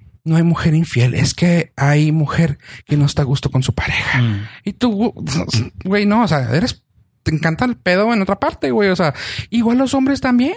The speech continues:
Speaker 1: O sea, si vas a andar con esas, güey, o sea, también los hombres lo hacemos por lo mismo, güey, porque algo nos faltó allá, güey, o, o,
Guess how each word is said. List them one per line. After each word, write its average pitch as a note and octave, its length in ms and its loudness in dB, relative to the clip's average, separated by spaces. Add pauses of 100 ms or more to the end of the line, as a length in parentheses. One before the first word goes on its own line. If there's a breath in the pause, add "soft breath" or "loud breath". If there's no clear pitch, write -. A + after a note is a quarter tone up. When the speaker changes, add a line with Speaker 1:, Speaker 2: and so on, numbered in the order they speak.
(180)
Speaker 1:
O A#3 80 0
sea, A3 140 0
si A3 120 0
vas A3 140 0
a D4 40 0
andar D#4 180 0
con D#4+ 160 0
esas, E4+ 280 0
güey, C4+ 180 2
o G#3 60 0
sea, G3+ 120 0
también G3+ 280 2
los C4+ 140 0
hombres C#4+ 140 2
lo C#4 60 2
hacemos B3 240 0
por B3+ 100 -2
lo A#3 60 2
mismo, B3+ 260 2
güey, G#3+ 120 0
porque E3 340 -2 (1080 loud breath)
algo F#3+ 300 0
nos G#3 140 2
faltó D#3+ 200 0
allá, F#3+ 300 2
güey, A#3 360 2
o, F#3+ 100 2
o, C3 640 2